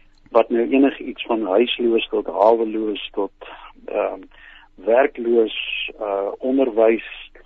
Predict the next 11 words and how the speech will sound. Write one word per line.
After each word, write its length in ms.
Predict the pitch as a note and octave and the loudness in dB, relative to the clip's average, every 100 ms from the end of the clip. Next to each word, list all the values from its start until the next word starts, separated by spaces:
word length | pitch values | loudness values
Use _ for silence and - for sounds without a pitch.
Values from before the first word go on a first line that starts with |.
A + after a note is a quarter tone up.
| _ _ - | _ _ -6
en 300 | B2+ C3 B2+ | -2 2 2
dan 160 | B2 | 2
hierdie 300 | B2+ A#2 C3+ | 2 -2 -4
kwessie 300 | - C3 - | -2 -2 -2
wat 140 | A2+ - | -6 -6
ons 220 | B2+ A2 | -6 -8
vandag 260 | B2+ A#2 - | -2 -2 0
oor 140 | B2 - | -6 -6
praat, 380 | B2 A2+ A2 A2 - | 2 4 4 2 -8
uh, 220 | - G#2 | -8 -8
grond, 420 | - - B2+ B2+ | -8 -6 -4 -4